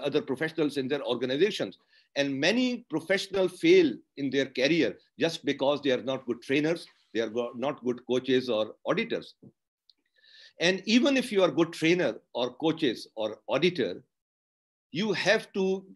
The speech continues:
understand how to implement each tool. Say, for example, Lean Six Sigma, or say, for example, Quality Control Circle or cost of quality. You know, I know many companies where cost of quality was, uh, took about six to eight months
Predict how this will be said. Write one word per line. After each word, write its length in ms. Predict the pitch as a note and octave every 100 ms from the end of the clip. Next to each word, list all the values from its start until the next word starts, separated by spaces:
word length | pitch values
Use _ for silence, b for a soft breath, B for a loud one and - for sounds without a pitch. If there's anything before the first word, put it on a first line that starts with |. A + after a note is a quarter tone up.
| _ _ _ C#3+
understand 580 | F3+ G3 - D#3 D3 D3
how 300 | - F#3 A#3
to 220 | A3 G3 -
implement 540 | A#3 B3+ C4 A#3+ A#3
each 380 | - C#3 - -
tool. 200 | A#2 F#2+ - _ _
Say, 160 | - F3+
for 140 | F3
example, 500 | C3+ G#2 D3 E3+ D#3
Lean 300 | B2 D3 D#3+
Six 260 | D#3+ F3+ -
Sigma, 360 | D3+ G#2 F2+ - _ _ _ -
or 200 | C3 E3+
say, 180 | E3 E3
for 120 | D#3+
example, 460 | C3+ C3 C3 C#3 C3+
Quality 400 | B2+ B2 B2+ B2+
Control 380 | B2+ A#2 B2 A#2+
Circle 500 | - F#3 - G#2 G2+ _
or 260 | A#2 D#3+ F3+
cost 340 | C#3 C#3 -
of 140 | D3
quality. 480 | - E3 G3 C3+ F2 _ _ _ _ _
You 140 | A2 B2
know, 220 | D3+ A#2+
I 100 | C3
know 140 | C#3+
many 240 | C#3+ D3 D#3
companies 540 | E3+ G3 - C#3 -
where 200 | C3 C#3
cost 380 | C#3 D#3+ G3+ -
of 160 | F3+ -
quality 380 | C#3+ D3+ D3
was, 280 | B2 B2 A#2+ - C3
uh, 60 | -
took 200 | E3 D#3 B2+
about 300 | B2 C3 B2+
six 300 | - G3+ -
to 160 | D3+ -
eight 300 | F3 - C#3+
months 260 | A2+ -